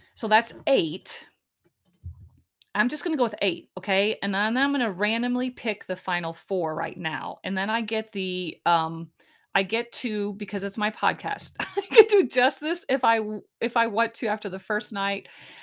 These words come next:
a little bit, and then maybe go basically to the final six.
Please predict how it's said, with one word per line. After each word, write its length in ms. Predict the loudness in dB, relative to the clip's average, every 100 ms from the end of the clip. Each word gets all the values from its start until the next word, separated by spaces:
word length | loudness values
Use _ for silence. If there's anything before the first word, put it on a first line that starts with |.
| -10
a 60 | -2
little 240 | 2 2
bit, 360 | 2 0 0 _ _ _ _ _ _ -6
and 180 | -2 0
then 300 | -2 -2 -4
maybe 340 | -4 -2 -4
go 380 | 0 2 2 0 -4
basically 580 | -2 -2 -2 -4 -4 -6
to 200 | -6 -8
the 80 | -10
final 680 | -8 -6 -4 -4 -4 -4 -6
six. 840 | -4 -2 -2 -2 -6 -6 -6